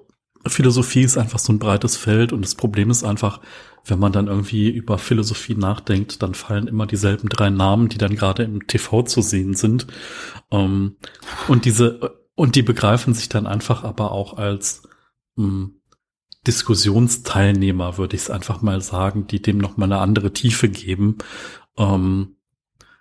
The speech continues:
ja, obwohl ich sagen muss, es gibt halt schon so Leute wie, äh, wie zum Beispiel das Sloterdijk. Äh, wenn ich den in Diskussion gesehen hab, fand ich den immer großartig. Ähm, ja, Philosophie,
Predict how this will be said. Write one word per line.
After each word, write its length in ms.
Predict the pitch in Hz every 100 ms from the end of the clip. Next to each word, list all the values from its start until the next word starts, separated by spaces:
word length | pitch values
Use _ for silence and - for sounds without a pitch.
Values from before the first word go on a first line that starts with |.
| _ -
ja, 280 | 95 90 -
obwohl 260 | 107 - 107
ich 100 | -
sagen 260 | 98 107
muss, 160 | 107 -
es 100 | -
gibt 160 | - -
halt 120 | -
schon 140 | 113
so 120 | -
Leute 400 | 101 95 101 104
wie, 320 | 101 98 98 107
äh, 460 | 101 98 98 101 98 _ _ _ _
wie 80 | -
zum 120 | -
Beispiel 220 | 101 - 92
das 100 | -
Sloterdijk. 920 | 110 120 120 107 101 104 101 - _ -
Äh, 40 | 98 95 98 - -
wenn 100 | 98
ich 100 | -
den 140 | 120
in 80 | 113
Diskussion 480 | 110 - 101 110 107
gesehen 280 | 101 107 104
hab, 140 | 101
fand 200 | - 101
ich 60 | -
den 140 | 104
immer 140 | 98
großartig. 840 | 98 - 110 - 104 98 113 104 - - - - - - - - 110
Ähm, 600 | 104 95 95 98 95 - _ _ _ _ _ -
ja, 320 | 101 90 90 _ _ -
Philosophie, 760 | - 104 - - - 101 95